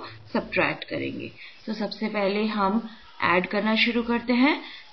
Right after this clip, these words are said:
सेवन थाउजेंड नाइन हंड्रेड सिक्सटी वन प्लस एट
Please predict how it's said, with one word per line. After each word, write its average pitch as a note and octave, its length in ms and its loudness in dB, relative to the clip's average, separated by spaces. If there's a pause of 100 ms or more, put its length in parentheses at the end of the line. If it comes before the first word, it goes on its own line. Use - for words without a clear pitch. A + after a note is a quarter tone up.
सेवन D4+ 380 4
थाउजेंड G3 440 2
नाइन B3+ 400 4
हंड्रेड F#3 280 0
सिक्सटी C#4+ 420 0
वन A3+ 340 6 (400)
प्लस G3+ 480 6 (320)
एट D#4 380 2